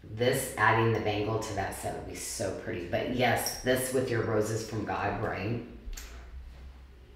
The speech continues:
So pretty together. And look at the, the, look at the setting too.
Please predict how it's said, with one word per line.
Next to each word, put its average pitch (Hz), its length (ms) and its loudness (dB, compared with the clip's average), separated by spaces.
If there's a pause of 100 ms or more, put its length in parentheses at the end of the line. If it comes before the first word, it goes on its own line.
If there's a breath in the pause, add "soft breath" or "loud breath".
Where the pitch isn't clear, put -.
(680)
So - 240 -4
pretty 98 320 -4
together. - 460 -6 (2750 loud breath)
And 107 140 -6
look 120 160 -2
at 151 100 -2
the, - 340 -8
the, - 220 -6
look - 100 -2
at - 140 -4
the 104 180 0
setting 95 720 -4
too. - 260 -4